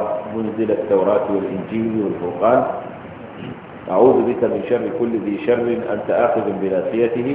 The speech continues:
أنت الأول فليس قبلك شيء، وأنت الآخر فليس بعدك شيء، وأنت الظاهر فليس فوقك شيء، وأنت الباطن فليس دونك شيء، اقض عنا الدين وأغننا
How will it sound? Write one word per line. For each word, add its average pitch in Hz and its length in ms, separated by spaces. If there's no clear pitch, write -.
أنت 110 280
الأول 101 460
فليس 107 340
قبلك 104 540
شيء، 104 340
وأنت 98 260
الآخر 101 480
فليس 101 260
بعدك 92 520
شيء، 110 260
وأنت 92 320
الظاهر 104 440
فليس 104 400
فوقك - 420
شيء، 113 240
وأنت 98 380
الباطن 107 540
فليس 113 240
دونك 101 400
شيء، 95 160
اقض - 340
عنا 104 360
الدين 117 440
وأغننا 95 680